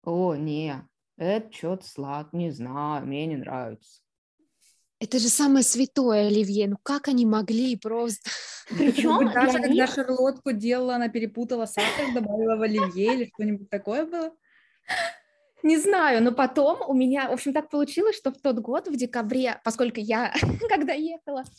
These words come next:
Speaker 1: учиться в Италию, я чуть больше была подготовлена, и я знала, что на Рождество там делать нечего, и на Рождество как раз я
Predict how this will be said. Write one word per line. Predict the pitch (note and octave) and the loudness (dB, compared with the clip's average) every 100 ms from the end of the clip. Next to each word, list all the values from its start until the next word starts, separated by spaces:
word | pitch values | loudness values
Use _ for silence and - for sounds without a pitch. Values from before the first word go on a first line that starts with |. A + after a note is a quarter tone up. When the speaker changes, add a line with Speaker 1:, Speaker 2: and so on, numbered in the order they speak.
| - - | -18 -8
Speaker 1:
учиться | B3 F4+ - | -2 -2 2
в | D#4 | 0
Италию, | B3+ D4+ C#4+ C4 | 2 2 2 2
я | A3+ B3 C4+ C4+ - _ _ | 0 0 -2 -6 -20 _ _
чуть | - F4 B3+ | 0 2 2
больше | A3+ C#4+ G4 E4+ F4+ | 2 4 4 2 0
была | A#3+ B3 | 0 0
подготовлена, | A#3 B3 B3+ B3 B3+ G4+ E4+ C4 | -2 -2 -2 0 0 0 -4 -4
и | |
я | A3+ A3 | -2 -2
знала, | B3 C4 B3+ A3 | 0 -2 -2 -6
что | G3+ - G#3+ F#3+ | -8 -8 -4 -2
на | G#3 | -4
Рождество | G#3 A3 A3 B3 | -6 -8 -8 -2
там | A#3+ | 0
делать | G#3+ G#3+ G#3+ | 0 -2 -2
нечего, | C#4 B4+ - C#4+ G#3+ _ _ _ | -6 -6 -2 -2 -4 _ _ _
и | B3 B3+ | 2 4
на | A#3 | 4
Рождество | A3 A3 A#3 B3+ A#3+ | 4 2 0 0 0
как | G#3+ - | 0 -2
раз | G3+ G3 - | -2 -2 -6
я | G#3+ G#3+ G3+ | -4 -2 -2